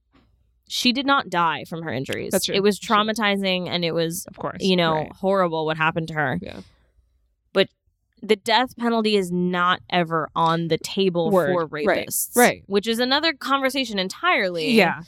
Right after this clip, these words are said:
Speaker 2: right.
Speaker 1: Um, but
Speaker 2: But even if
Speaker 1: like, the
Speaker 2: Yeah.
Speaker 1: amount of
Speaker 2: R-, right.
Speaker 1: wild overstepping that he was doing with that statement
Speaker 2: Yes.
Speaker 1: and with that ad,
Speaker 2: Yes.
Speaker 1: and also the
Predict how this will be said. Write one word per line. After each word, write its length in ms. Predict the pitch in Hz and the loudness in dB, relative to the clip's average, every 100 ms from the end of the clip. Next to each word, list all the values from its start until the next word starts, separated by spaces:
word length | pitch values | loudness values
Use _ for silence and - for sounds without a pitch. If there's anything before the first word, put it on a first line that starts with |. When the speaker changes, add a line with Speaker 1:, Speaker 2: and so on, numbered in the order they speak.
| - | -8
Speaker 2:
right. 400 | 190 165 107 87 _ 208 | 0 0 0 -8 _ -2
Speaker 1:
Um, 640 | 208 196 190 180 180 - - _ - | 0 0 -2 -8 -10 -12 -20 _ -8
but 120 | 208 | -2
Speaker 2:
But 80 | 202 | 0
even 260 | 214 196 | 0 0
if 360 | 180 175 - - _ - | -2 -6 -12 -20 _ 0
Speaker 1:
like, 300 | 240 233 - | 4 2 0
the 220 | 202 196 247 | -14 -4 0
Speaker 2:
Yeah. 160 | 226 | 0
Speaker 1:
amount 400 | 220 214 214 220 - | 0 0 0 -2 -2
of 240 | 196 180 _ _ - - | -2 -2 _ _ -16 -10
Speaker 2:
R-, 120 | 165 | -10
right. 500 | 175 160 165 160 170 | -10 -12 -2 -2 -2
Speaker 1:
wild 560 | 185 196 202 202 180 - | 2 2 2 -2 -6 -4
overstepping 800 | 190 170 170 - 156 156 - 139 _ _ - | -2 -2 -4 -2 -4 -4 -10 -10 _ _ -8
that 140 | 151 170 | -8 -4
he 140 | 175 | -4
was 160 | 160 - | -4 -6
doing 380 | 139 123 127 - _ | -6 -6 -10 -16 _
with 300 | 165 165 - | -6 -4 -4
that 280 | 160 - - | -4 -4 -6
statement 380 | 170 156 151 180 | 2 2 2 -2
Speaker 2:
Yes. 80 | |
Speaker 1:
and 80 | 165 | -6
with 140 | 165 - | -8 -4
that 180 | 151 147 | -4 0
ad, 280 | 147 185 | 0 0
Speaker 2:
Yes. 100 | 180 | 0
Speaker 1:
and 80 | 185 | -2
also 380 | 180 185 190 180 - | 0 2 2 0 -2
the 160 | 185 | -2